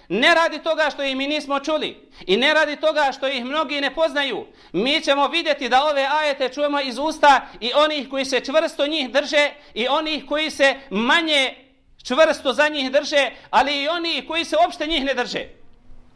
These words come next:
Jer su to riječi Allaha tebareke ve taala koje se,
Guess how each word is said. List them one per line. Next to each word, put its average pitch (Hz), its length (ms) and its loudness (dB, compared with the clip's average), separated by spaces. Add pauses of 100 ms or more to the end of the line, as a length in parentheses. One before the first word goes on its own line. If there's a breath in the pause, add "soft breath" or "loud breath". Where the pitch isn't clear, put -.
(720 loud breath)
Jer 254 180 12
su 269 120 10
to 277 160 10
riječi 294 240 8
Allaha 277 300 6
tebareke 269 460 0
ve 240 100 -2
taala 277 280 0
koje 262 240 -2
se, 277 220 -2